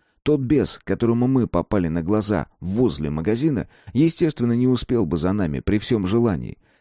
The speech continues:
К нам явился другой, судя по всему, ближайший. Возможно, он пришел на шум, но я уверен, что эти твари умеют общаться на расстоянии.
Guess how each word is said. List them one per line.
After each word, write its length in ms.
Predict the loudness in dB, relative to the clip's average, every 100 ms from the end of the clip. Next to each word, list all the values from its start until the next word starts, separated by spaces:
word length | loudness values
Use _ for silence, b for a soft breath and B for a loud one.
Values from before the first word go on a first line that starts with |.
| -2
К 80 | 0
нам 160 | 2
явился 420 | 2 2 2 0
другой, 500 | 0 0 2 0 -2 -12
судя 320 | -2 0 2
по 100 | 0
всему, 320 | -4 -4 -4 -2
ближайший. 680 | 0 2 2 0 -2 -10 -14 b b
Возможно, 540 | -2 -2 -2 -2 0 -2
он 100 | 0
пришел 360 | -4 -2 -2
на 160 | -2 -6
шум, 340 | -6 -8 -10 b b
но 80 | -4
я 160 | 2 2
уверен, 300 | 4 2 0
что 180 | 0 0
эти 160 | 0
твари 260 | 0 2 2
умеют 360 | 0 0 -2
общаться 440 | -4 -2 -2 -2 -4
на 120 | -4
расстоянии. 640 | -4 -2 0 0 -4 -10